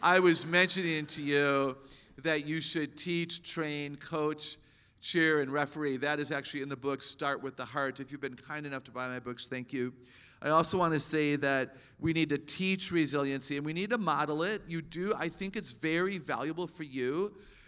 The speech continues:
as a pastor in the pulpit, as a choir master, as a, as a teacher of youth or children, to say, "Man, I've had a hard week.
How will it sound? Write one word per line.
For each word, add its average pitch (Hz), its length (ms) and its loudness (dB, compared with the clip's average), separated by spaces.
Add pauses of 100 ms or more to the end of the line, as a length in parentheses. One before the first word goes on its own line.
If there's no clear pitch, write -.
(160)
as 151 200 0
a 147 60 -6
pastor 165 460 -2
in 175 60 -4
the 160 100 -4
pulpit, 160 480 -4
as 143 160 -2
a 135 40 -8
choir 160 400 -2
master, 147 460 -2
as 139 180 0
a, 131 180 -4
as 131 140 -8
a 135 80 -4
teacher 160 400 -6
of 135 100 -4
youth 151 380 0
or 131 80 -4
children, 165 480 -2 (320)
to 156 100 -2
say, 160 220 4
"Man, 190 180 0
I've 160 140 0
had 151 260 2
a 170 100 0
hard 143 540 0
week. 165 540 -2